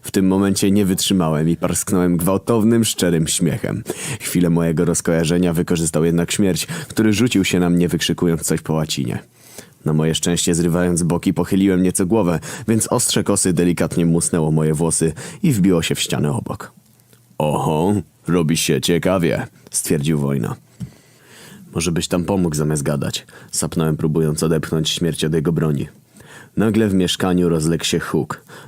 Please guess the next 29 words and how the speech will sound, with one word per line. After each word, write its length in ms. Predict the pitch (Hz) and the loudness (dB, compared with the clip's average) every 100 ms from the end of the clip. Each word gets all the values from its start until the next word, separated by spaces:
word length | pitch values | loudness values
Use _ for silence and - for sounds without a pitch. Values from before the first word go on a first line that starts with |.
| - - | -14 -10
Po 80 | |
chwili 360 | 67 - 82 76 | -6 -2 0 0
ciszy 300 | - 82 80 | -2 -2 0
usłyszeliśmy 640 | 78 - 78 71 69 69 | 0 -2 -2 -2 -2 -4
znajomy 440 | 67 69 67 65 57 | -2 -2 -2 -2 -4
nam 180 | 50 50 | -4 -6
głos. 420 | 50 - - - _ _ - - - - - | -6 -8 -12 -14 _ _ -20 -20 -20 -20 -8
"Sup, 600 | - - 160 156 123 80 73 143 | -4 0 2 2 2 0 -4 -4
bitches?" 1300 | 107 107 - 123 127 127 127 135 135 135 139 139 110 85 - - - - - - | -2 0 2 2 4 4 2 2 2 2 4 2 2 -2 -8 -20 -20 -20 -12 -4
Na 140 | 82 | -4
środku 400 | - 85 78 - | -2 -2 -2 -4
salonu 400 | 80 85 87 87 | -2 0 0 0
pojawił 380 | 80 82 80 80 | 0 0 0 0
się 160 | - 85 | 0 0
Jezus 440 | 82 87 82 78 | 2 2 0 0
we 120 | 82 | -2
własnej 400 | 76 80 - 85 | -2 -2 -2 -2
osobie. 400 | 80 - 78 67 - - - - | 0 -2 -2 -4 -6 -14 -16 -10
Spojrzał 460 | - - 76 76 78 | -6 -2 0 0 0
zdziwiony 460 | - 80 78 76 | 0 0 0 0
na 140 | 76 76 | 0 0
mnie 160 | 76 | 0
i 60 | 76 | 0
Śmierć, 360 | - 80 78 | -2 -2 0
zamarłych 500 | 73 80 78 78 78 | 0 0 0 0 -2
w 60 | 80 | -2
dość 260 | 78 76 85 | -2 -2 0
jednoznacznej 540 | 82 82 85 82 87 | 0 0 0 0 0
pozycji, 520 | - 90 95 - 69 | 0 0 0 0 -4